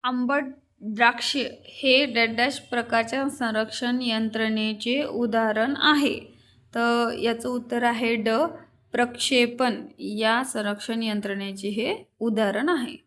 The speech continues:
ओके, नेक्स्ट क्वेश्चन बघा, खालीलपैकी कोणते विधान प्रक्षेपण यंत्रणेचे वैशिष्ट्य नाही, वैशिष्ट्य नाही विचारले? त्याचं उत्तर आहे ब, कसोटीचे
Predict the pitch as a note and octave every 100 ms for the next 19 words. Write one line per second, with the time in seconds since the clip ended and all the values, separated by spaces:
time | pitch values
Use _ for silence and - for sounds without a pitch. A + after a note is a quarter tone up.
0 | _ _ _ - G#3 C#4+ D4 - _ _
1 | - A3+ C4 - - B3+ B3+ C4 B3 A#3+
2 | A#3 B3 C4+ - _ _ _ _ _ _
3 | _ _ - - _ - B3+ C#4+ C4+ B3+
4 | B3 C4 C4 B3 B3 B3 C4 A#3+ A3 A3
5 | A3+ A3+ A3 - B3 A#3+ A#3+ B3 A3 A3
6 | A3 G#3+ G#3 B3+ A3 G#3+ G#3+ G#3+ - C4
7 | C4+ C4+ B3 - A3 A3 A3 A#3 - C4
8 | A#3+ B3 C4+ C4+ B3+ G#3+ F#3+ F3+ - -
9 | _ _ _ A#3+ B3 B3+ B3 B3 B3 A#3
10 | A3+ G3+ G#3+ C#4+ - _ _ A#3 B3 C4
11 | B3 C4 B3 B3+ D4 D#4 -